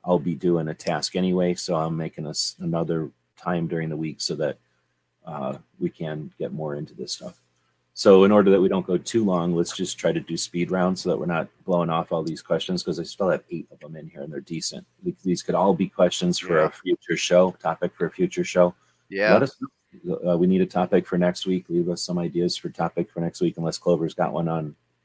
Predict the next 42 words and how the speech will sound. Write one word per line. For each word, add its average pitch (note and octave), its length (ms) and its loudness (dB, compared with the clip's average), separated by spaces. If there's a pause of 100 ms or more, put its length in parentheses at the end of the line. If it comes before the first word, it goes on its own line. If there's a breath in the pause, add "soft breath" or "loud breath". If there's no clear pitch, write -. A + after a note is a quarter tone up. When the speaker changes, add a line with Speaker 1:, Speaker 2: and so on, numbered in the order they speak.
Speaker 1:
in F2 160 -2
mind. E2+ 340 0 (180)
Uh, D2+ 280 -8 (440)
you E2+ 60 -6
know, D#2+ 80 -2
we're D2+ 100 -2
shopping D#2+ 380 -4
for E2 120 -6
a D2 40 -4
topic. F#2+ 400 -4 (760)
So F#2 280 8
first A2 340 4
question, F2 680 0
M G2+ 240 4
C F#2+ 340 0
said, F2 480 -2 (180)
"Right, G2+ 300 4
Ghost, F#2+ 300 2
but F#2 120 0
sending G2+ 540 2
off G2 300 -4
my F#2 140 -2
channel G2+ 480 -2
to F#2+ 180 -4
another F#2 360 2
channel, A2+ 460 -6 (300)
would F2 100 -2
that F#2 220 0
be G2 80 0
a F#2 80 2
matter F2+ 340 2
of F2+ 100 -8
context?" G2 640 -4 (880)
Uh, C#2 220 -6
try-, F#2 300 -4
not F#2+ 240 0
trying G2+ 200 0
to F2 60 -2
sell, F#2 280 2
but - 160 -4
just F2 240 -6
inform. E2+ 600 -6